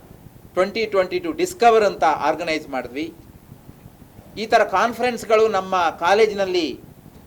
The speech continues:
ಒಂದು ಫ್ಲ್ಯಾಗ್‌ಶಿಪ್ ಇವೆಂಟ್ ಅಂತ ಅಂದ್ಕೊಂಡು ವಿಚಾರ ಸಂಕಿರಣಗಳನ್ನು ಮಾಡ್ತಾನೆ ಇರ್ತೀವಿ.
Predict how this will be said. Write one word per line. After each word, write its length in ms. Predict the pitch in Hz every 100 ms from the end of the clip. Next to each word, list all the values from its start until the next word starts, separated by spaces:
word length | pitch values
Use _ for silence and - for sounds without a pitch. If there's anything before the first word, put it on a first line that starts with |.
| - - - - -
ಒಂದು 200 | 165 156
ಫ್ಲ್ಯಾಗ್‌ಶಿಪ್ 600 | 160 202 254 - 262 214
ಇವೆಂಟ್ 360 | 196 214 208
ಅಂತ 180 | 190 175
ಅಂದ್ಕೊಂಡು 840 | 160 185 196 190 196 160 147 - - - - - -
ವಿಚಾರ 320 | 165 220 220
ಸಂಕಿರಣಗಳನ್ನು 680 | 220 202 196 190 175 175 165
ಮಾಡ್ತಾನೆ 400 | 139 151 185 170
ಇರ್ತೀವಿ. 380 | 135 - 98